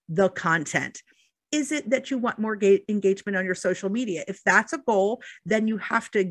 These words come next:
gear and strategize your content around what's going to give you that result.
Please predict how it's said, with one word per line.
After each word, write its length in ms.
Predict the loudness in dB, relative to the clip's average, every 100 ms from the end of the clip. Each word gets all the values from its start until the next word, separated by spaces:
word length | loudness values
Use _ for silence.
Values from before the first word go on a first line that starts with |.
| -6 -6
gear 380 | -2 2 2 2
and 80 | -2
strategize 540 | 2 4 4 2 0
your 100 | 0
content 580 | -4 -2 -4 0 -2 -4 -6
around 520 | 0 4 4 0 -2
what's 280 | -2 -2 -6
going 220 | -6 -4
to 60 | 0
give 260 | 4 4
you 160 | 2 -2
that 180 | -2 -2 _
result. 380 | -4 -4 -4